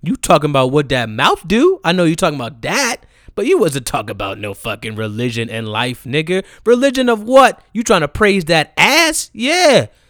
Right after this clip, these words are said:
<laughs> You trying to speak life into that pussy? Yeah. I, I think that, yeah. But you wasn't fucking talking about no. What are you talking about, Tristan? <laughs> Why you, why you, <laughs> Hey, Tristan, you a clown, bruh.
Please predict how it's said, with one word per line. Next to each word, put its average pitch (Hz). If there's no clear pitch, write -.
<laughs> 214
You 247
trying 190
to 156
speak 170
life 143
into 170
that 139
pussy? 302
Yeah. 285
I, 175
I 185
think 147
that, 202
yeah. 156
But 113
you 269
wasn't 127
fucking -
talking 123
about 123
no. 113
What 220
are 466
you 427
talking 196
about, 127
Tristan? 160
<laughs> -
Why 226
you, 320
why -
you, 381
<laughs> 330
Hey, 226
Tristan, 233
you 320
a 392
clown, 175
bruh. 120